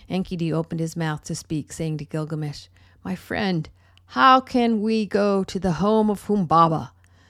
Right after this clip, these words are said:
So to keep safe the cedars, Enlil made it his lot to terrified men. That is a journey which must not be made. That is a man who must not be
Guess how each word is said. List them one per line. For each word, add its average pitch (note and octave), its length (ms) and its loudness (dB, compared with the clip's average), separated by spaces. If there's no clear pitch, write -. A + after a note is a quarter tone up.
So - 220 0
to G#3+ 80 2
keep - 280 -8
safe G#3 320 0
the F#3 120 -4
cedars, F3 680 -2
Enlil F#3 380 0
made F3 220 0
it E3 140 -2
his D#3 200 -8
lot D#3 360 -2
to E3 100 -8
terrified D3+ 800 -4
men. D3 360 -6
That F3+ 200 8
is E3+ 140 4
a E3+ 60 4
journey E3+ 420 4
which D#3 280 -2
must E3 240 0
not F3+ 200 0
be F3 120 -2
made. E3+ 580 4
That A3 140 0
is G#3+ 140 2
a G3 60 2
man G3+ 320 4
who F#3 100 4
must G3+ 280 2
not G3+ 140 -2
be E3+ 160 -4